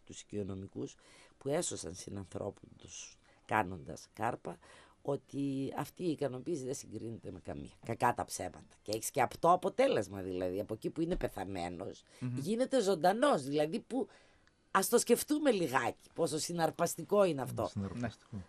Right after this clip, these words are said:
Speaker 1: Να το έχει κανείς ως εμπειρία στη ζωή του. Λοιπόν, πού απευθύνεται κανείς;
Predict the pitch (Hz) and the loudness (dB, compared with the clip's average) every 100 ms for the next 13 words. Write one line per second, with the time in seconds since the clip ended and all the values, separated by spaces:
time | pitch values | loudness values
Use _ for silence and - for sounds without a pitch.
0 | - 160 165 - 165 - - 147 143 151 | -4 2 4 6 6 4 0 0 0 -2
1 | 160 143 139 127 135 131 113 - 113 107 | -2 -2 -2 -2 -2 0 -2 -4 -4 -2
2 | 101 - - - 160 165 160 135 240 233 | -4 -6 -16 -8 -4 0 0 4 4 4
3 | 185 - 220 214 202 196 165 110 | 0 -6 -6 -6 -6 -6 -6 -8